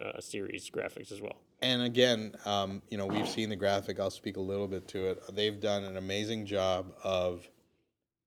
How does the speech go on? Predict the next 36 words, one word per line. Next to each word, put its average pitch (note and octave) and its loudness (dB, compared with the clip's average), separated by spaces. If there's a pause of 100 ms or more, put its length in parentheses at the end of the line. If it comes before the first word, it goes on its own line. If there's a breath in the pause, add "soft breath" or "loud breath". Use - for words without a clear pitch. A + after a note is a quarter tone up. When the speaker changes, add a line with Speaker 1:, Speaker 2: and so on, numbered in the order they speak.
(400)
Speaker 2:
all C3 10
those C#3+ 6
things B2 0
that A#2 4
I G#2 4
talked G#2+ 2
about G2 2
earlier, F2+ 0
of F2+ -2 (1500)
making A#2 0
Warrior A2+ 4
different. G#2 -2 (920)
And C3 -2
this D3 2
is D3+ 0
a C#3+ 6
great B2+ 4
way A2+ 4
to G#2+ 0
s-, - -6 (180)
I, G2+ -2 (180)
I A#2+ -4
think D3+ 0
this B2 2
is A#2 0
a G#2 0
great G#2+ 2
way G2+ 2
to F#2 0
end G2 4
Speaker 1:
It's, - 6
Speaker 2:
the A2 4
podcast. A2 6
Speaker 1:
it's C#3+ 10
very C3+ 12
different. G2 2